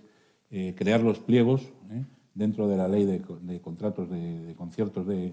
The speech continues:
del, del sector, eh, público, y que realmente nos ha, como no estaba sin hacer, eh, nos ha llevado unos meses el poder, eh, preparar todos los concursos para poder poner en, en, en di-, de, a ofrecer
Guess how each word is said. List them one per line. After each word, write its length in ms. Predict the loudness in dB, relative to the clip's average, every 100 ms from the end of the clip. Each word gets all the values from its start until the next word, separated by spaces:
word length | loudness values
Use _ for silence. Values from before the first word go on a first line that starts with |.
| -8
del, 340 | -8 -8 -6
del 140 | -10 -10
sector, 380 | -14 -2 -2 -2 -10 -20 _ _ _
eh, 260 | 0 4 4
público, 540 | 6 6 6 4 2 -4 -14
y 60 | -6
que 100 | 2
realmente 380 | 4 6 4 2
nos 260 | 2 2
ha, 280 | 2 0 0
como 200 | -8 -6
no 220 | 2 2 2
estaba 360 | -2 2 4 2
sin 220 | 0 -2
hacer, 300 | 0 2 0 -2 -8 _ _ -2
eh, 100 | -2
nos 160 | 0
ha 60 | 2
llevado 240 | 2 4
unos 260 | 2 0 0
meses 300 | 0 -2 -4
el 100 | -4
poder, 380 | -2 -2 -2 -2 -14 _ _
eh, 120 | -8 0
preparar 520 | 2 2 2 2 0
todos 240 | 0 2
los 140 | 0 -2
concursos 540 | -8 -6 -6 -2 -4
para 300 | -2 -4 -4
poder 360 | -4 -2 -2 -4
poner 340 | -6 -4 -4
en, 280 | -2 -4 -6 -12 _ _
en, 460 | -10 -6 -4 -4 -6
en 160 | -6 -4
di-, 140 | -4 -8
de, 160 | -10 -8
a 140 | -10
ofrecer 540 | -8 -6 4 4 4